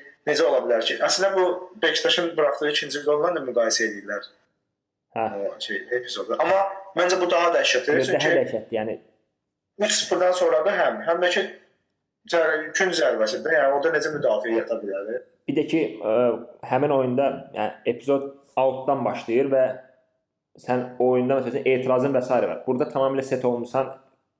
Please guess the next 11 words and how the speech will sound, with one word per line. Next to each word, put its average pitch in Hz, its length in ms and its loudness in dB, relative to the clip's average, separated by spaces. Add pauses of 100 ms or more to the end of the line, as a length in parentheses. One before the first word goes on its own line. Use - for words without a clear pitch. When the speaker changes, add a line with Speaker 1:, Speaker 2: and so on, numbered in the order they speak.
(140)
Speaker 2:
küncdən 123 280 0
zərbəni 127 160 2
Speaker 1:
Aynen, 175 80 0
yəni. 127 140 2
Speaker 2:
gözləyirsən 123 340 0 (380)
və 147 180 2
həmin 156 240 0
Speaker 1:
Məsəl- 165 80 2
Speaker 2:
anda 139 160 0
qol 139 160 2
buraxmaq. 123 400 -2